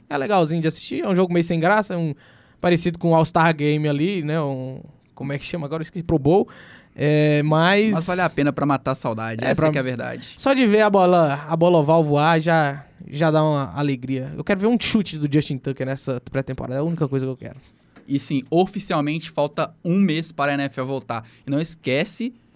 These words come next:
Speaker 2: que aqui no Goldcast você tem o melhor conteúdo sobre a N F L. Não esquece de seguir a gente lá no arroba podgoldcast, que vão
Speaker 1: Se
Speaker 2: ter
Speaker 1: quiser
Speaker 2: novas
Speaker 1: dica de
Speaker 2: informações.
Speaker 1: fantasy, eu dou.
Speaker 2: Até fantasy também. O Rainerzão aqui manja, eu tô longe disso aí, já passei muita raiva com cartola na minha vida.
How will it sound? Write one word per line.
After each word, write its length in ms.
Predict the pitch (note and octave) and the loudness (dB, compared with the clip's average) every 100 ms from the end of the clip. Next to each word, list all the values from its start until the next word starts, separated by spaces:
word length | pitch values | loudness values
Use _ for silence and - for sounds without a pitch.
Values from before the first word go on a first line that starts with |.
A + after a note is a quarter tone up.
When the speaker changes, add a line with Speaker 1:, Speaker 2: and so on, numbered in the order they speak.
| _ _ | _ _
Speaker 2:
que 160 | - D3+ | -4 -2
aqui 360 | C3+ - D#3 A3 | -2 -4 -4 -2
no 120 | F#3 | -2
Goldcast 600 | D3 D3 - A#2 C3+ D3+ | 0 0 -2 -4 -4 -4
você 220 | D#3 E3 | -8 -10
tem 280 | - D3 - - _ - | -8 -8 -8 -16 _ -4
o 180 | G#3 A3+ | 0 2
melhor 580 | A3 F#3+ D3 C#3 F3+ - | 2 2 2 0 0 -4
conteúdo 640 | G3 G3 D3+ C3 D3 D3+ | -8 -2 0 0 0 -2
sobre 240 | - C3+ | -2 0
a 40 | C3 | 0
N 80 | A#2+ | -2
F 220 | A#2+ - | -6 -6
L. 300 | A#2 B2 D3+ - _ _ - | -2 -2 -2 -6 _ _ -4
Não 160 | C#3 | -2
esquece 480 | C#3+ - C3+ D#3 C3+ | -2 -2 -4 -2 -6
de 140 | C#3+ - _ | -12 -14 _
seguir 320 | - C#3 C3 | -10 -2 0
a 40 | B2+ | 0
gente 200 | B2+ C3 | 0 0
lá 100 | B2+ | 4
no 200 | C3 B2 - _ | 4 2 -6 _
arroba 460 | - B2 C#3 C3 B2 | -4 -2 -2 -2 -4
podgoldcast, 800 | - C#3+ C#3 C3+ - B2 C#3 - | 0 -2 0 -4 -4 -2 -2 -4
que 80 | C3 | -4
vão 100 | C3+ | -4
Speaker 1:
Se 60 | |
Speaker 2:
ter 180 | - C3+ | 0 -2
Speaker 1:
quiser 200 | B2+ B2 | 0 0
Speaker 2:
novas 360 | A#2+ C3+ C#3+ C#3 | 2 2 4 2
Speaker 1:
dica 100 | D3+ | 4
de 60 | |
Speaker 2:
informações. 340 | F#3 B2 A#2+ A3 | 4 4 4 2
Speaker 1:
fantasy, 240 | A#3 C#4 | 4 4
eu 100 | A#3 | 2
dou. 280 | D#3 C3+ B2+ - _ _ _ _ - | 0 -2 -4 -8 _ _ _ _ -14
Speaker 2:
Até 180 | - G#4+ | -8 -8
fantasy 440 | - A#3+ A#3 G#3 | -2 -2 0 -4
também. 340 | F#3+ E3+ C#3+ | -2 0 0
O 40 | A#2 | 0
Rainerzão 400 | D3 D#3 D3 D#3 | -2 -2 -2 -4
aqui 180 | D#3+ D3+ | -4 -4
manja, 480 | B2+ C#3+ E3+ D#3 - | 0 2 2 0 -2
eu 140 | D3+ | -2
tô 160 | D#3 C#3+ | 0 0
longe 240 | C#3+ C#3 | 0 -2
disso 260 | B2 B2 B2 | -4 -8 -6
aí, 80 | B2+ | -4
já 80 | C3+ | -4
passei 240 | B2+ C3+ | -4 -4
muita 160 | C#3+ C3+ | -4 -2
raiva 180 | B2+ B2+ | -2 -2
com 100 | C3 | -4
cartola 400 | B2 A#2 B2 A#2+ | -4 -4 -4 -4
na 80 | A#2+ | -4
minha 180 | A#2 | -8
vida. 440 | A2+ C3 D#3 D#3 | -6 0 2 2